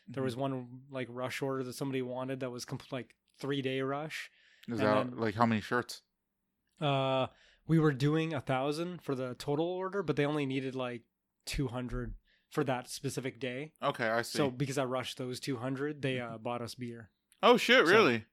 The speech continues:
Speaker 1: I have a case of beer. We had, like, a one beer on Friday and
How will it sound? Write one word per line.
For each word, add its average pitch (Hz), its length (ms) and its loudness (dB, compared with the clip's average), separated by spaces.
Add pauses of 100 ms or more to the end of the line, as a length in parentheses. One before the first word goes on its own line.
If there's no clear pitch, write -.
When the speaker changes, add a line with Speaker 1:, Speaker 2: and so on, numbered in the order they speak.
(120)
Speaker 1:
I 135 60 -2
have 127 80 0
a - 40 -12
case 123 220 -2
of 120 60 -10
beer. 123 280 -6
We 123 120 -10
had, 127 280 -6
like, 131 140 -12 (160)
a 151 80 -4
one 131 400 -6 (520)
beer 127 400 -6
on 123 360 -10
Friday 131 440 -4
and 113 280 -8